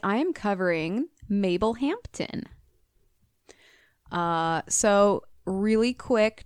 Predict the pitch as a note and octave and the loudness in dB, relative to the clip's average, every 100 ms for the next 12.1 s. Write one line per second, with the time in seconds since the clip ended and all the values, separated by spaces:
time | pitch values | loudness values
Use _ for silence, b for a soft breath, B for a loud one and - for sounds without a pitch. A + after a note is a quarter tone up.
0 | - - A3 G3 A3 G#3+ A3 A#3 A#3+ B3+ | -14 -6 -4 0 0 2 2 2 2 0
1 | G#3+ G3+ F#3+ - E3 E3+ - G#3 E3+ F3 | 0 2 4 4 4 4 2 0 0 -2
2 | - F#3+ - F#3+ F#3 - E3 - F3+ - | -2 -2 -2 -2 -2 -2 -2 -2 -6 -4
3 | - E3+ D#3 - G#3 G#3 - - - E3+ | -6 -4 -4 0 0 0 -4 -8 -4 -2
4 | E3+ E3 F3 D#3+ - A#3+ C4+ D4 - - | -2 -2 -2 -4 0 4 4 4 -4 -18
5 | B B B - F3+ F3+ - G3 - G3 | B B B -2 2 2 2 0 4 6
6 | F#3 F#3+ F#3+ F3+ F#3+ F#3+ F#3 F#3+ G3+ G#3+ | 8 8 4 2 2 2 0 2 2 2
7 | A3 A3+ A3 A3+ - - A3+ A3+ A3 A3 | 4 4 4 2 -2 -4 0 2 4 4
8 | G#3+ G#3 F3 - - F3 E3 D#3+ D#3 - | 2 2 0 -2 -2 0 0 0 -2 -4
9 | - - F3+ A3 G#3+ G3+ F3+ G3+ F#3 G#3+ | -8 -12 0 2 4 4 4 2 4 2
10 | - F3 - F#3+ G#3 A3 B3 B3 A#3+ B3 | 2 -6 -2 0 2 2 2 2 2 2
11 | - B3+ B3+ G3 F3+ E3+ F3+ G3 A3+ C#4+ | 2 0 0 0 -2 0 0 2 0 0